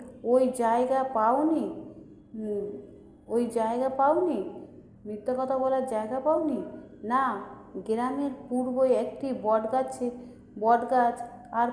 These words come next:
পুকুর নেই বললেই হবে। এছাড়া আমি জানি তোমরা আমার মহিষটাকে খেয়ে সুখ, সুখ, সুখ হয়েছে তো।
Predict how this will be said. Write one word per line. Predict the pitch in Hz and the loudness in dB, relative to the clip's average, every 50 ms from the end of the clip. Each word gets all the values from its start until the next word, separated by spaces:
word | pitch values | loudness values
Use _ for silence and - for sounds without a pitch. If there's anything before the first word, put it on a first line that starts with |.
| - - - | -2 -6 -6
পুকুর | 247 247 254 247 277 285 254 | -6 -4 -2 0 0 0 2
নেই | 233 226 233 247 269 294 302 302 - 247 | 2 0 0 0 2 2 2 2 0 0
বললেই | 233 247 254 254 277 294 311 320 320 | 2 2 2 2 2 0 0 0 0
হবে। | 311 330 339 339 339 277 220 - - - - - - - - - - - - - - | 2 2 2 4 4 2 2 2 -2 -6 -12 -14 -16 -18 -20 -20 -20 -20 -20 -10 -4
এছাড়া | 220 247 247 247 - 269 269 262 254 247 233 226 226 - - - - - - | -2 -2 -2 -2 0 0 2 2 2 2 0 -2 -6 -8 -12 -16 -18 -14 -10
আমি | - 226 233 247 254 254 247 - | -6 -2 0 0 0 0 -2 0
জানি | 233 226 247 262 269 262 226 190 180 - - - - - - - - - | 0 0 0 0 0 -2 -2 -4 -4 -8 -12 -14 -18 -20 -20 -20 -16 -10
তোমরা | 220 226 240 247 247 254 247 247 240 233 233 240 - - - - - | -6 -2 0 0 2 4 4 4 4 2 0 -2 -8 -12 -16 -14 -10
আমার | - - 226 233 247 247 262 262 254 | -6 -2 -2 2 4 4 4 4 4
মহিষটাকে | 240 226 233 240 247 262 247 247 - - - 262 254 254 - 233 233 233 - - - - - - - - - - | 2 0 0 0 0 0 -2 -4 -4 -2 0 0 0 0 -2 -2 -4 -4 -6 -10 -16 -18 -20 -20 -20 -20 -20 -20
খেয়ে | - - 233 254 254 247 240 233 240 240 - - - - - - - - - - - - | -10 -2 4 6 6 6 6 4 2 -2 -6 -10 -14 -16 -18 -20 -20 -20 -20 -20 -20 -18
সুখ, | - - - 247 247 240 247 - 196 214 | -16 -10 -6 -4 -4 -4 -4 -6 -6 -4
সুখ, | 220 - - - 247 247 240 - 262 254 254 247 | -6 -6 -6 -6 -6 -4 0 4 6 6 6 6
সুখ | - - - 254 254 254 | 4 -2 -4 -4 -4 -2
হয়েছে | - - 302 320 339 311 - - | 0 2 2 2 2 2 0 -2
তো। | - - 392 339 254 185 - | 0 2 4 6 6 4 4